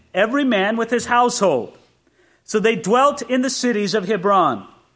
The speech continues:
Then the men of Judah came, and there they anointed David king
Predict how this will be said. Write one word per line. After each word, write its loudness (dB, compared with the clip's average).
Then -2
the 0
men 0
of 0
Judah 0
came, -2
and -6
there 4
they 2
anointed 2
David 0
king -2